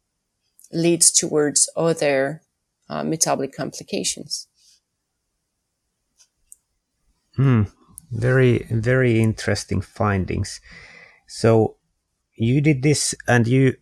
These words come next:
Speaker 2: you had the people actually in a strict bed rest for, for several days or even weeks.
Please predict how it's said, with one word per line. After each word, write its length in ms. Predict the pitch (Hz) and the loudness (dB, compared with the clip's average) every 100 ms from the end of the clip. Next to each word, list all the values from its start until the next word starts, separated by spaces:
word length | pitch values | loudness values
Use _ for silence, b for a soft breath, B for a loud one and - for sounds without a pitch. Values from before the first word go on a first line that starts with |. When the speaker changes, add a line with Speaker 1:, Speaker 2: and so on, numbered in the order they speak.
| _ | _
Speaker 2:
you 180 | 123 120 | -2 0
had 220 | 139 127 | 0 0
the 80 | 117 | -4
people 480 | - 131 - 123 - | 0 0 2 0 2
actually 420 | 113 - 120 117 | 0 2 2 4
in 120 | 110 | 4
a 40 | 107 | 2
strict 520 | - - 127 - - | -2 0 0 -2 0
bed 280 | 113 - - | 0 0 0
rest 280 | 95 - - | 0 0 -6
for, 440 | 95 92 90 92 | -2 0 0 -2
for 240 | - 95 98 | -6 -6 -4
several 460 | - 107 104 95 | 0 2 2 2
days 420 | 95 95 95 90 - | 2 2 2 0 -2
or 180 | 82 73 | -2 -2
even 340 | 90 87 87 | -2 -2 -2
weeks. 640 | 98 95 82 - - - | 0 0 -2 -4 -6 -6